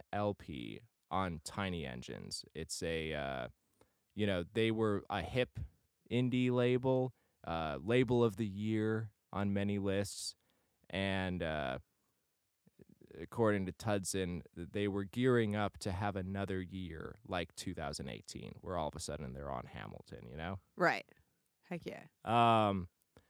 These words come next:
Speaker 1: so, in November of twenty nineteen,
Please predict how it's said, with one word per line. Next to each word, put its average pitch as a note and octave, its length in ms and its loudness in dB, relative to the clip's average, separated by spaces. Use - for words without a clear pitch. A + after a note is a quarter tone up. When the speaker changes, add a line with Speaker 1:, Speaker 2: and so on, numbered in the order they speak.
Speaker 1:
so, A#2 540 2
in C3+ 280 4
November A#2 920 2
of G2 400 0
twenty A2+ 400 0
nineteen, G#2 880 -4